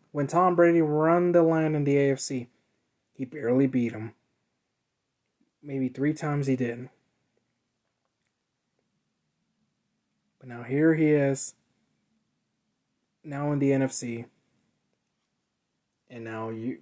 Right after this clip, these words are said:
you don't have to worry about Tom Brady anymore. Now you gotta worry about a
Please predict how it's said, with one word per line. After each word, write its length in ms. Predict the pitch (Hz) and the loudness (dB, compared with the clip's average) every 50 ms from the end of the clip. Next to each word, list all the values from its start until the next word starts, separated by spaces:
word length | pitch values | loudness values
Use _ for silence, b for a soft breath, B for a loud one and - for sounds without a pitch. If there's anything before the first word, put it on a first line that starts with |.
| 104 143 | -16 -14
you 200 | 156 160 180 208 | -10 2 4 4
don't 160 | 214 170 143 | 4 4 2
have 120 | 139 127 | -2 -8
to 100 | - 123 | -8 -8
worry 240 | 113 123 123 123 120 | -4 -2 -2 -2 -2
about 300 | 113 120 127 127 123 - | -2 -6 -8 -10 -10 -10
Tom 240 | - 127 123 120 117 | -10 -12 -10 -10 -6
Brady 280 | 123 151 208 220 160 135 | 0 0 2 2 2 -2
anymore. 300 | 127 127 123 120 120 120 | -2 -6 -8 -10 -12 -10
Now 140 | 117 131 170 | -4 0 0
you 120 | 208 220 185 | 2 4 4
gotta 140 | 160 147 | 4 4
worry 260 | 135 135 135 131 127 123 | 4 4 4 4 4 2
about 400 | 120 123 120 120 117 117 117 113 | 0 -4 -8 -6 -6 -6 -6 -6
a 200 | 113 113 113 | -6 -6 -8